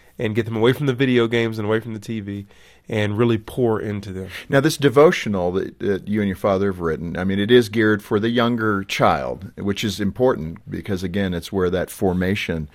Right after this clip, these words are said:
Speaker 2: that moral formation and character is shaped. Um, when you were fifteen or sixteen, did you ever roll your eyes when your dad was saying, "Okay, let's have dinner. Jonathan, read this scripture"? 'Cause sometimes at fifteen and sixteen, to be realistic,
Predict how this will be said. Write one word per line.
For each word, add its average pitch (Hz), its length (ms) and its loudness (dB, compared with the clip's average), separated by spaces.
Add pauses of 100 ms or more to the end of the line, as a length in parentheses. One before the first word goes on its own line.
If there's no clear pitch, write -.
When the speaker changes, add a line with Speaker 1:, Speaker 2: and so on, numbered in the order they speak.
(200)
Speaker 2:
that 87 160 -2
moral 101 500 2
formation 92 720 -4
and 78 140 -6
character 101 580 -4
is 80 100 -10
shaped. - 480 -4 (500)
Um, 101 420 2
when 117 200 2
you 151 100 2
were 139 80 4
fifteen 131 420 2
or 98 80 2
sixteen, 85 640 -2 (240)
did 98 220 0
you 120 100 6
ever 113 220 4
roll 107 260 4
your 110 200 4
eyes 123 280 4
when 120 140 -2
your 110 120 0
dad 113 340 2
was 107 260 -2
saying, 107 240 -2
"Okay, 113 240 2
let's 101 220 0
have 123 200 0
dinner. 107 380 0 (300)
Jonathan, 117 480 2
read 110 220 0
this 117 180 -2
scripture"? 110 580 -4 (320)
'Cause 147 140 2
sometimes 277 420 -2
at 123 100 0
fifteen 117 400 -2
and 92 140 -4
sixteen, 101 500 -6
to 147 120 -6
be 131 160 2
realistic, 95 840 0